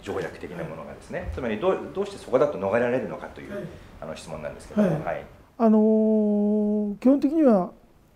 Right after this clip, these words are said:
Speaker 2: えー、特殊な法人を作る。
Speaker 1: うん。まあ、ペーパーカンパニーのようなもんです。
Speaker 2: そうですね。え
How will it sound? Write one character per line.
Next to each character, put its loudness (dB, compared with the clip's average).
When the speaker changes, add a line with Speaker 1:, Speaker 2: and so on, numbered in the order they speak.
Speaker 2:
え 4
ー、 4
特 6
殊 4
な 10
法 10
人 8
を 6
作 -2
る。 -2
Speaker 1:
う -6
ん。 -4
ま 4
あ、 0
ペ 10
ー 8
パ 6
ー 4
カ 6
ン -6
パ 2
ニ -4
ー -8
の -6
よ -8
う -8
な -
も -8
ん -10
で -12
す。 0
Speaker 2:
そ 12
う 12
で 6
す 2
ね。 10
え 6